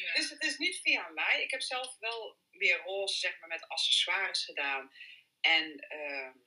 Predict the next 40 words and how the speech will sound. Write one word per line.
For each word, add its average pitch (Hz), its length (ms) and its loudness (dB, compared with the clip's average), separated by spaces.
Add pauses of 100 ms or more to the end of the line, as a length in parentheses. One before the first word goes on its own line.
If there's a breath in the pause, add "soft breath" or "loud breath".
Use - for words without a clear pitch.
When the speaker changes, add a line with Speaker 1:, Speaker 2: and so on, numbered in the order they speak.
(760)
Speaker 2:
en, 311 240 2
en - 120 4
met 320 180 0
make-up, 285 380 2
zeg 285 280 2
maar, 269 280 0
een 247 80 -6
beetje. 254 480 2
Dat - 140 -6
ik 185 80 -12
dacht 190 200 -6
van, 208 100 -4
"Nou, 165 120 0
doe 165 100 -16
ik - 60 -20
het - 120 -12
op 147 80 -16
die 254 140 -4
manier." 262 520 0 (340 loud breath)
Maar 208 180 6
ik 202 100 0
Speaker 1:
Ja. - 120 -6
Speaker 2:
merk 214 220 4
zelf 254 300 -2
dat 220 100 -10
ik 196 100 -10
de 180 60 -18
laatste 170 340 -4
tijd 151 260 -4
veel 254 200 -8
meer 180 140 -8
trek 156 300 -6
naar 139 240 -8
lila, 226 540 -4
op - 180 -12
de - 180 -2
een - 80 -8
of - 120 -20
andere 208 200 -20
manier. 226 500 -4